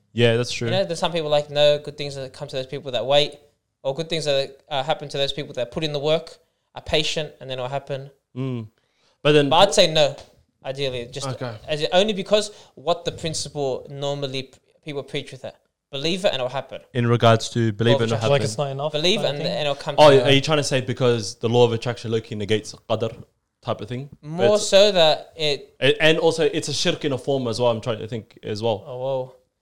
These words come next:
Speaker 1: Well, if you
Speaker 3: Yeah,
Speaker 1: think
Speaker 3: in
Speaker 1: about
Speaker 3: term-,
Speaker 1: it,
Speaker 3: in terms
Speaker 1: well,
Speaker 3: of that, yeah.
Speaker 1: where you think, if, like, let's just say, if things come through and it's because of your hard work or whatever, and you don't acknowledge the fact that it all comes from, like,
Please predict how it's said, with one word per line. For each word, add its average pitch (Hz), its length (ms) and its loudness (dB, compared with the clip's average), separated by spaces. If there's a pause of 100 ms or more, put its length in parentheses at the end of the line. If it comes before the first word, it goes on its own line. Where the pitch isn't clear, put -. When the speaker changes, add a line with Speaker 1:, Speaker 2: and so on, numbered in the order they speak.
(120)
Speaker 1:
Well, 120 140 0
if 151 120 -6
you 160 80 -2
Speaker 3:
Yeah, 185 80 2
Speaker 1:
think 185 120 2
Speaker 3:
in 135 60 -2
Speaker 1:
about 127 160 6
Speaker 3:
term-, 123 100 -2
Speaker 1:
it, - 40 -10
Speaker 3:
in 156 60 -10
terms 180 240 2
Speaker 1:
well, 156 100 2
Speaker 3:
of 151 140 4
that, 139 60 -4
yeah. 139 200 0 (140)
Speaker 1:
where 131 120 0
you 139 140 4
think, 147 380 -2
if, 127 140 2
like, 120 180 2
let's 123 140 -2
just 123 120 -2
say, 110 420 -2
if 110 220 -2
things 131 500 -2
come 123 280 0
through 117 420 -2
and 110 100 -6
it's 104 120 -8
because 113 320 -2
of 98 120 -6
your 120 160 4
hard 107 240 -2
work 101 200 -6
or - 20 -2
whatever, 101 420 -2 (440)
and 107 240 -4
you 107 240 -2
don't 117 240 2
acknowledge 110 360 -2
the 98 120 -4
fact - 240 -4
that 98 140 -8
it - 100 -20
all 113 200 0
comes 104 280 -6
from, 95 320 -6
like, - 240 -4